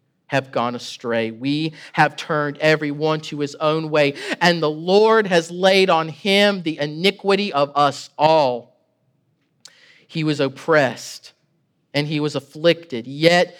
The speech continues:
he opened not his mouth. Like a lamb that is led to the slaughter, and like a sheep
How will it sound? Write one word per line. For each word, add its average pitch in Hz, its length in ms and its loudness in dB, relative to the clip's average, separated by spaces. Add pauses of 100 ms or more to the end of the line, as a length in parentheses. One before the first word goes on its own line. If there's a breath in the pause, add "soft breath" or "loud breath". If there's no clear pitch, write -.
he - 280 -14
opened 175 520 0
not 160 260 2
his 156 200 -6
mouth. 131 500 -4
Like 135 160 -4
a 127 80 -4
lamb 175 680 2 (200 soft breath)
that 147 180 2
is 147 160 -4
led 165 460 2
to - 80 -14
the 143 120 -8
slaughter, 185 880 0 (680 soft breath)
and 151 140 -4
like 147 160 2
a 127 80 -2
sheep 196 640 -6